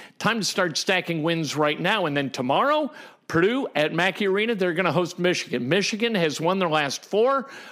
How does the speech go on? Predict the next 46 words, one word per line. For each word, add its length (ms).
Purdue, 420
they 220
need 240
wins. 340
They're 140
seven 380
and 100
nine 240
in 80
the 60
Big 240
Ten 200
right 240
now. 200
With 160
a 40
loss 380
tomorrow, 340
they 140
would 160
go 140
to 100
seven 300
and 180
ten. 260
Let's 200
hope 220
that 200
doesn't 300
happen. 380
If 140
they 100
beat 400
Michigan 460
at 80
Mackey 340
tomorrow, 500
I 120
think 240
they 80
got 160
a 40
great 300
chance 380
to 60
get 220